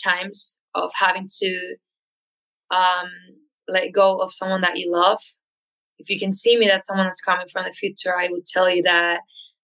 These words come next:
there is so much more coming your way, and there is so much love around the world that you can have right now, and that things will definitely get better.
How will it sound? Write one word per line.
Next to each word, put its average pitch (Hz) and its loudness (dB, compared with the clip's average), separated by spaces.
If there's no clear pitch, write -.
there 185 6
is 190 -6
so 190 0
much 185 0
more 180 -6
coming 175 -2
your 175 0
way, 175 2
and 175 -2
there 175 6
is 180 -4
so 214 4
much 226 4
love 180 2
around 185 2
the 180 0
world 185 2
that 180 0
you 175 -4
can 180 -6
have 175 2
right 175 0
now, 180 2
and 180 -2
that 180 0
things 196 0
will 185 2
definitely 190 0
get 175 -2
better. 175 0